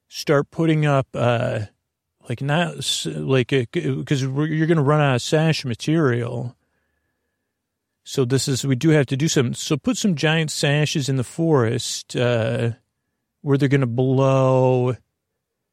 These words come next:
and maybe they accentuate. I'm gonna have to trust you on this. Your, your, you know, your power and processing power.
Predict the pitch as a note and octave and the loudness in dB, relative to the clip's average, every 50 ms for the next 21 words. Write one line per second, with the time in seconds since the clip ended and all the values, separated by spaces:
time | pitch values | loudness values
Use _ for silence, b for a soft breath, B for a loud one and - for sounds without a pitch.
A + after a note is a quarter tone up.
0 | _ _ _ _ - B2+ B2 C3 C#3+ D3+ D3+ E3 D3 D3 C#3 C3+ C3 A#2+ - - | _ _ _ _ -6 -4 0 2 2 4 4 4 4 6 6 6 4 2 0 -4
1 | - - D3 C3+ C3+ - - - C3 B2+ B2 A#2+ B2+ - C3 C3 C#3 D3 C#3+ C3+ | -4 0 0 0 0 -2 -2 -2 0 0 0 0 -2 0 0 0 0 2 2 2
2 | D3+ C#3 - - B2 - - D3+ C3+ - - - C3+ C3 A#2+ A#2+ C3+ D#3 D#3 C3+ | 2 0 0 -2 -2 0 2 0 0 0 -2 0 0 0 0 2 2 2 2 2
3 | A2 - - - A#2+ B2 C#3+ C#3+ B2 B2 C3 C3 B2 B2 C3 C#3 B2+ C3 C3 A2 | 2 0 -4 -6 -4 -4 -4 -2 0 0 2 2 2 0 -2 -4 -2 -2 -2 -2
4 | A2 A2 B2 B2 - - C3+ B2+ B2 C3 A#2+ A#2 A#2 A#2+ A#2 A2+ G#2+ - - C#3+ | -2 -2 -4 -4 -2 0 0 2 2 2 2 0 0 -2 -4 -6 -6 -6 -2 0
5 | C3 C3 C3 - - B2 - - B2+ A2 A2 - - A#2+ A#2 A#2 B2 B2 B2 A#2+ | 0 0 0 -2 -4 -10 -8 -8 -8 -8 -6 -4 -4 -4 -2 -4 -4 -4 -6 -6
6 | B2 A2+ - | -8 -10 -12